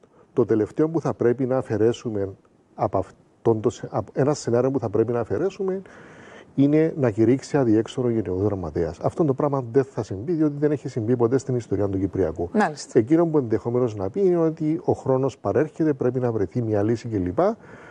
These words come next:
Speaker 1: Θα κινηθεί σε επίπεδο νουθεσιών, η εκτίμηση είναι αυτή, και μετά ενδεχομένως να σου αποκαλύψει τις προθέσεις του για τη συνέχεια, αφού τους ακούσει. Τώρα, πρέπει να βάλουμε στην εξίσωση ακόμη έναν παράγοντα που έχει σχέση με το προηγούμενο που σας είπα,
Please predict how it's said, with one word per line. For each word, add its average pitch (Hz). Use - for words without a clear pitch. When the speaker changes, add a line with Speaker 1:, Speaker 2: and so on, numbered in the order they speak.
Speaker 1:
Θα 131
κινηθεί 123
σε 165
επίπεδο 131
νουθεσιών, 120
η 110
εκτίμηση 110
είναι 101
αυτή, 226
και 156
μετά 123
ενδεχομένως 143
να 143
σου 123
αποκαλύψει 113
τις -
προθέσεις 127
του -
για 127
τη 120
συνέχεια, 120
αφού -
τους 147
ακούσει. 95
Τώρα, 107
πρέπει 151
να 139
βάλουμε 127
στην 123
εξίσωση 117
ακόμη 135
έναν 120
παράγοντα 98
που 120
έχει 98
σχέση 120
με 123
το 113
προηγούμενο 110
που 113
σας 95
είπα, 104